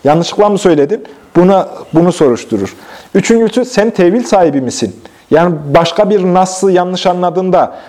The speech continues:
Kur'an ve sünnetin bu meseleyi böyle gösterdiğini mi zannettin? Kur'an ve sünneti böyle yanlış mı anladın acaba?" Bunu da giderir. Bir, bir diğeri, başka bir şartı,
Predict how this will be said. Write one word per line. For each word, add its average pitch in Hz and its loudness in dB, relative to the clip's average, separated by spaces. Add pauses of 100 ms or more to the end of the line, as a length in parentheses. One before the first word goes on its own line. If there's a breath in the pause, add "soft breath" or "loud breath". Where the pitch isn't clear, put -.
(140 loud breath)
Kur'an 196 2
ve 202 0
sünnetin 185 -2
bu 202 4
meseleyi 190 -2
böyle 254 2
gösterdiğini 170 -2
mi 135 -4
zannettin? 120 -2 (240 loud breath)
Kur'an 202 2
ve 202 0
sünneti 202 -4
böyle 214 4
yanlış 180 -4
mı 190 0
anladın 127 -2 (300 loud breath)
acaba?" 120 0 (280 loud breath)
Bunu 175 4
da 151 4
giderir. 117 -2 (880 loud breath)
Bir, 202 4
bir 185 0
diğeri, 202 0 (1900)
başka 160 0
bir 190 2
şartı, 180 0